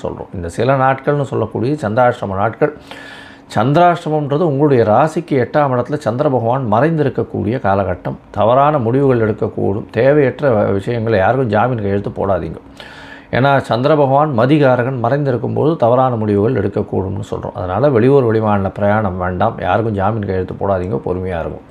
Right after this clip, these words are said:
சரி, இந்த நாட்கள் என்னன்னைக்கு வருது அப்படின்னு பார்த்தாலேயானால்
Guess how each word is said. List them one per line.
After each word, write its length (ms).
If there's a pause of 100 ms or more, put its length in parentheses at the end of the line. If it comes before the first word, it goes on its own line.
(580)
சரி, 340
இந்த 240
நாட்கள் 400
என்னன்னைக்கு 460
வருது 340
அப்படின்னு 380
பார்த்தாலேயானால் 680